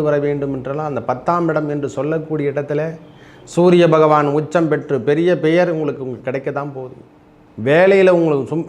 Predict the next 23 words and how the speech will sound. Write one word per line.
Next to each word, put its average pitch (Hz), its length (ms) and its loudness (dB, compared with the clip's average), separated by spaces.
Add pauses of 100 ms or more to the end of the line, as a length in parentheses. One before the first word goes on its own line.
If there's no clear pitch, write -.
அதாவது 143 300 0 (840)
அந்த 95 160 -14 (100)
தடைகள் 170 480 4
மொத்தம் 165 320 0
விலக 185 240 2
போகுதுங்க. 170 260 -4 (520)
பெரிய 160 140 -2 (120)
முன்னேற்றம் 190 480 0
காண 175 100 0 (120)
போறீங்க 165 260 -4
நீங்க. 139 140 -14 (720)
இதுவே 160 320 2 (100)
முதல் 185 300 2
படி. 180 180 0
இந்த 147 160 -2
குரோதி 175 340 0
வருடத்துல 156 460 -2
முதல் 165 260 -2
நாளே 180 280 0 (100)
ஒரு 147 100 -2 (120)
பெரிய 156 140 -4 (120)
முன்னேற்றம் 175 560 -4
தரக்கூடிய 143 420 -6